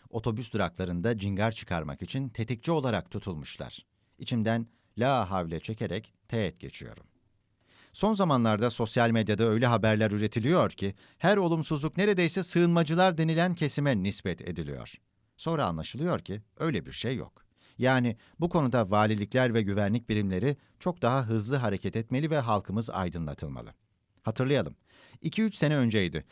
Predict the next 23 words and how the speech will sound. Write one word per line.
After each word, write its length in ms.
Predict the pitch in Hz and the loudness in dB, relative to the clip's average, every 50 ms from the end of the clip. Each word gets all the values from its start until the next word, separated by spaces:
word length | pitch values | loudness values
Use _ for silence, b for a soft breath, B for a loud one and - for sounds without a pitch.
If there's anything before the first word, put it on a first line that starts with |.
| B B B B B B | B B B B B B
Güney 300 | - 113 131 147 165 135 | -2 0 0 2 2 0
illerinden 680 | 113 98 101 92 95 90 82 92 110 139 151 139 110 101 | 0 0 0 0 -2 -2 -2 -2 -2 -2 -2 -4 -4 -4
birkaçında 600 | 151 156 - 123 98 - - 92 92 123 143 135 | -4 -2 -2 -2 -4 -2 -2 -4 -2 -2 -2 -2
bir 120 | 156 165 | -2 -2
takım 280 | - - 135 - 151 147 | -2 -4 -4 -4 -6 -4
kavgalar 520 | - 143 135 123 113 117 113 123 123 113 | 0 2 2 2 2 2 2 2 2 0
çıkmış 380 | - 113 104 - 127 147 - - | 0 -4 -6 -6 -6 -8 -4 -2
ve 80 | 123 | -4
saldırganların 800 | 110 - 120 113 107 101 110 104 104 107 104 95 92 95 131 143 131 b b b b | -2 0 0 0 0 0 0 0 0 0 0 0 0 0 -2 -4 -4 b b b b
filan 320 | _ - 147 160 196 208 190 | _ -4 0 2 2 2 2
ülkeden 540 | 170 156 135 - 147 139 147 147 151 147 | 0 -2 -2 -2 -2 0 2 0 0 0
gelen 320 | 123 131 127 131 139 147 151 | 0 0 2 2 2 0 -2
sığınmacılar 680 | 131 - - 127 135 135 135 131 127 117 131 139 165 | -4 -4 -2 0 0 2 2 2 0 0 2 0 2
oldukları 480 | 180 170 160 143 147 - - 151 147 143 | 2 2 0 -2 -4 -4 -2 0 0 0
ileri 320 | 135 107 101 104 92 87 | 0 0 0 0 -2 -2
sürülmüş 580 | 82 - - 92 92 82 82 107 165 160 - - b b b b 110 | -6 -6 -6 -6 -4 -4 -4 -4 -4 -6 -6 -12 b b b b -2
ve 100 | 110 104 | -2 -2
tahrik 440 | - - 104 85 78 - - - 127 | -2 -2 -4 -4 -4 -4 -8 -8 -6
edilen 380 | 113 95 98 98 95 92 90 | -6 -4 -2 -2 -2 -4 -4
kitleler 580 | 85 - - 143 - - 104 87 80 71 69 - | -6 -8 -10 -12 -6 -4 -4 -4 -4 -4 -6 -6
de 80 | 104 | -6
gecenin 420 | 113 110 107 95 113 117 131 143 135 | -2 -2 -2 0 0 0 0 -2 -2
karanlığında 720 | - 120 117 113 107 101 98 101 98 95 90 101 131 131 | -2 0 0 2 2 2 0 0 0 0 0 0 0 0